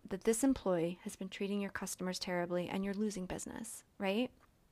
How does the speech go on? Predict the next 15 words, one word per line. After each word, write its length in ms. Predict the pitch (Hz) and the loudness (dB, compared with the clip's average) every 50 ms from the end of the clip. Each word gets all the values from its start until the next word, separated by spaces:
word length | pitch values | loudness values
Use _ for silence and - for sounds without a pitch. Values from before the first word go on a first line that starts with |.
| _ _ _ _ _ _ _ _ _ _ - - _ - - - - - - - - - - - - - - _ - | _ _ _ _ _ _ _ _ _ _ -20 -20 _ -18 -16 -16 -18 -18 -18 -18 -20 -20 -20 -20 -20 -20 -20 _ 4
If 160 | - 233 - | 4 6 6
it's 180 | 262 - - - | 6 2 6 8
your, 400 | 240 254 262 294 311 311 311 311 - _ _ - | 10 12 12 12 12 12 12 8 2 _ _ 4
your 300 | 220 240 262 277 302 285 | 8 10 12 12 12 10
company, 500 | - - - 262 262 - 214 170 175 180 | 8 4 4 4 4 4 2 0 2 0
it's 200 | 190 - - - | -2 -4 0 4
your 220 | 220 240 269 302 | 6 8 8 8
store, 460 | 294 - - - - 247 277 294 214 | 6 4 0 4 6 8 8 8 8
it's 260 | 170 160 - - - - | 6 4 2 -2 2 4
your 220 | 240 269 294 294 - - - - | 4 6 6 4 2 -4 -4 2
life, 440 | 233 277 285 - - - - - - | 4 4 4 4 2 -2 -6 -4 -2
right? 340 | 208 196 208 247 294 285 - - | 0 2 2 2 2 0 -2 -2
You're 300 | - 220 247 277 294 285 - | 4 6 6 6 6 4 0
going 400 | - 233 233 247 277 285 302 285 | 2 4 4 6 6 4 2 0
to 540 | - - - - 214 190 185 185 208 240 247 | -2 -4 -4 -2 0 2 2 2 2 0 -2